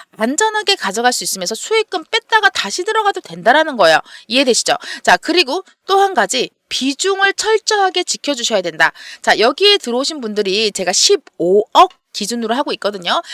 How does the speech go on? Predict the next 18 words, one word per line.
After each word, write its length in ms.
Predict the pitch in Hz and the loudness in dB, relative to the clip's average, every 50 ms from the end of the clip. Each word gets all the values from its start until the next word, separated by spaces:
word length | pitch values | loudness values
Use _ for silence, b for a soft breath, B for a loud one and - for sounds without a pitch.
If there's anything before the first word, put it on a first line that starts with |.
| B B B | B B B
제가 140 | 202 214 | 4 4
한 140 | 226 285 381 | 4 4 2
사람당 400 | 392 453 453 427 392 381 349 339 | 2 2 2 2 2 2 0 0
천만 300 | 339 381 415 415 427 415 | 0 -2 -4 -2 -2 -2
원씩 280 | 403 392 370 370 - - | -2 -2 -4 -4 -4 -4
해서 340 | 269 226 311 320 277 175 151 147 _ _ _ _ _ _ _ _ _ _ _ _ _ _ _ _ B B B B B | -4 -2 0 0 0 0 -2 -4 _ _ _ _ _ _ _ _ _ _ _ _ _ _ _ _ B B B B B
천만 240 | - 311 320 320 311 311 | -8 -4 0 0 2 0
원 80 | 302 | 0
기준으로 360 | 277 233 202 233 240 254 254 | -2 -4 -8 -6 -4 0 0
해서 340 | 233 226 220 180 190 311 349 - B B B B | 0 0 2 2 2 2 2 0 B B B B
총 220 | - 359 349 320 | -2 -2 -2 -2
백오십 580 | - - 220 214 202 170 170 214 - 330 349 349 | -2 -2 0 0 0 -2 -4 -4 -4 -6 -6 -4
명 180 | 349 320 320 302 | -2 -2 -2 -2
기준으로 360 | - 208 185 214 220 226 208 | -6 -14 -12 -10 -8 -6 -6
했을 180 | 185 - - | -6 -8 -8
때 160 | - 247 240 233 | -6 -4 -4 -2
십오억이에요. 1000 | - - 349 330 226 - - 160 175 220 240 247 214 196 170 160 151 147 147 - B B B B | -2 -2 -4 -4 -6 -8 -6 -2 0 2 2 0 0 -4 -6 -4 -4 -4 -4 -6 B B B B
근데 360 | _ - 226 226 226 311 381 | _ -10 -6 0 0 0 0